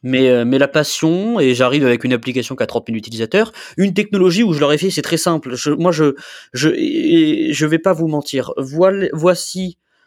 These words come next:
un endroit où vous pouvez tester la technologie, allez la tester et amusez-vous.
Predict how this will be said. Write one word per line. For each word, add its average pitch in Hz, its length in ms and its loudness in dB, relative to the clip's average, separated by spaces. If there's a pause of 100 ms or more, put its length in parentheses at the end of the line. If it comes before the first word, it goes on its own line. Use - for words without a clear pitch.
un 139 160 0
endroit 151 360 2
où 147 60 2
vous 131 60 -6
pouvez 127 220 -2
tester 156 260 -2
la 139 100 0
technologie, 131 680 -2
allez 165 180 2
la 156 120 2
tester 143 320 -6
et 185 80 4
amusez-vous. 127 420 -2